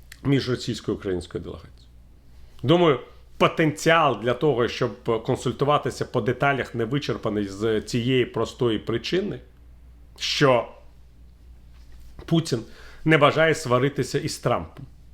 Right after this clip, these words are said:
І будь-яка рішуча відмова Росії від перемовин буде таким чином демонструвати, що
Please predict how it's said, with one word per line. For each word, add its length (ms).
І 100
будь-яка 600
рішуча 540
відмова 520
Росії 540
від 200
перемовин 540
буде 280
таким 340
чином 680
демонструвати, 760
що 320